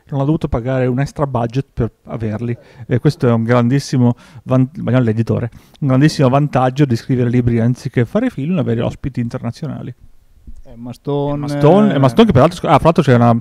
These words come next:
Speaker 1: anche una cosa interessante, eh, quando crei un personaggio poi adesso devi anche un po' caratterizzarlo in un modo, eh, dai un piccolo scarto inconsueto. Cioè per un personaggio che ha tante caratteristiche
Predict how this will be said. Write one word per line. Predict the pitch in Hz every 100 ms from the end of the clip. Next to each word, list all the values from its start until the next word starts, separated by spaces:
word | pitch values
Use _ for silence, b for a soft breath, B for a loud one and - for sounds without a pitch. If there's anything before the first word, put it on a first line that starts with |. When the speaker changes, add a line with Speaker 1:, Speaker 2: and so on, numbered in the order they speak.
| - B B B 131
Speaker 1:
anche | 143 139 139
una | 131
cosa | 139
interessante, | 135 131 127 - 117 113 120 120
eh, | 135 120 -
quando | - 185 185
crei | 143
un | 135
personaggio | 123 - 113 98 98 107
poi | - 104
adesso | 107 -
devi | 113 117 117
anche | 120 123 120 117 B B B B
un |
po' | -
caratterizzarlo | 131 117 - 120 104 113 104 107 120
in | 127
un | 123
modo, | 107 110 113 113 - _ _
eh, | - 190
dai | 196 196 208 202 170
un | 175
piccolo | 226 - 151
scarto | 139 - 113 113 -
inconsueto. | 127 120 120 113 123 101 101 110 - _ _ _ _
Cioè | -
per | 156
un | 151
personaggio | 165 156 170 151 123 123
che | - 135 131
ha | - 135
tante | - 143 127
caratteristiche | 139 139 - 143 120 - 131 123 120